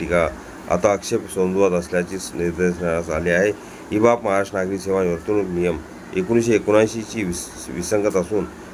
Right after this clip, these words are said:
त्यांनी शासकीय कामकाजामध्ये सचोटी, कर्तव्य, प्रायंत इत्यादी रा-, राखण्यासंबंधीच्या त्यांच्या कर्तव्यामध्ये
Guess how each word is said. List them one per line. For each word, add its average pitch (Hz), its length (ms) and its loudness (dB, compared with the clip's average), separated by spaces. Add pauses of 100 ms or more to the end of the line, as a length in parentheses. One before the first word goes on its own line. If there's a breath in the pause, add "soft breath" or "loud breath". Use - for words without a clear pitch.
(100)
त्यांनी 117 220 6
शासकीय 110 420 0
कामकाजामध्ये 95 680 2
सचोटी, 98 480 0 (640)
कर्तव्य, 98 520 6 (640)
प्रायंत 98 400 4
इत्यादी 101 500 2
रा-, 67 260 0
राखण्यासंबंधीच्या 90 920 0
त्यांच्या 92 480 0
कर्तव्यामध्ये 90 580 -2